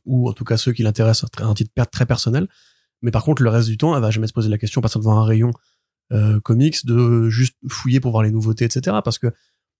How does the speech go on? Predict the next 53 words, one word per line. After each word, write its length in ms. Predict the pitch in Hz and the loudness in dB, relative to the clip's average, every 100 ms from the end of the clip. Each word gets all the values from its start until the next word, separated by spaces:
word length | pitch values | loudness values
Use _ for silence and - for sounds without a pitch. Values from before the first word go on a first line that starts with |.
| _ | _
elle 160 | 139 120 | 0 2
a, 180 | 123 - | 0 -2
cette 300 | 165 139 120 | -2 0 0
consommation-là, 580 | - 135 127 117 120 151 | -4 -2 0 0 0 2
elle 80 | 160 | 2
est 40 | |
occupée 340 | 117 117 139 156 | 0 0 -2 -2
que 140 | 139 | -2
par 180 | 120 - | -2 -2
quel-, 160 | 117 - | -4 -4
quelques 240 | - 117 113 | -4 -2 -2
titres. 340 | - - - _ _ _ | -2 -6 -10 _ _ _
Elle 100 | - | -4
a 60 | 107 | -2
des 100 | 110 | 0
cases, 260 | - 131 120 | 2 2 2
grosso 260 | 107 - | -2 -2
modo, 80 | 120 | -2
qu'elle 120 | 117 | 2
va 80 | 107 | 2
remplir 320 | 110 110 120 | 0 0 -2
par 120 | 107 | -2
rapport 240 | 104 - 110 | -2 0 0
à 60 | |
son 140 | - 110 | 0 -2
envie 180 | 110 110 | 0 0
du 100 | 107 | 2
moment. 300 | 107 170 - _ _ _ - | 2 0 -2 _ _ _ -6
Et 40 | |
après, 280 | 104 - 147 | -2 2 2
derrière, 300 | 117 110 143 | 2 2 2
il 20 | |
y 40 | 113 | 2
a 40 | |
pas 120 | 113 | 0
la 60 | 107 | -2
curiosité 280 | 113 107 127 | -2 -4 -4
de 60 | |
se 100 | - | -4
dire, 160 | 110 131 - _ - | -2 -4 -6 _ -4
ah, 180 | 120 127 | 0 2
et 60 | |
ce 60 | 120 | 0
truc-là, 280 | - - 117 | -2 -2 0
et 60 | |
cetera. 240 | - 117 117 | 0 0 0
Enfin, 100 | 117 | 0
ça 120 | 110 | -2
peut 100 | 117 | -2
arriver, 260 | 110 120 120 | -2 0 -2
hein, 80 | |
ceci 240 | 107 - 107 | -4 -6 -8
dit. 140 | 110 | -8